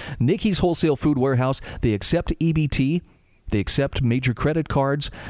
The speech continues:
They are easy to find, but here's what you wanna do, is you wanna jump onto their Facebook page, Nikki's, N I C K E Y S, Nikki's Wholesale Food Warehouse.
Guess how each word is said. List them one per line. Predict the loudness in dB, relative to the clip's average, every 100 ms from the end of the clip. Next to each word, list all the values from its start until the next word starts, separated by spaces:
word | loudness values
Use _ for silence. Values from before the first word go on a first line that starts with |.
| -4
They | 0 0
are | 0
easy | 0 2 2
to | 0
find, | 2 0 0 0
but | 2
here's | 2 2
what | -2 2
you | 0
wanna | 2
do, | 2 0 2
is | 0
you |
wanna | 0 0
jump | 0 0 0
onto | 0
their | 0 0
Facebook | 0 0 -2 0
page, | -2 -2 -2
Nikki's, | 0 0 0 -2 -2
N | -2
I | 0
C | 0 -2
K | 0 -2 0
E | 0
Y | 2 0 0
S, | 0 -2 -4 -8 -10 -20 -10 -2
Nikki's | 0 0 -2 0
Wholesale | -2 -2 0 0
Food | 0 0 0
Warehouse. | 0 0 0 -2 -4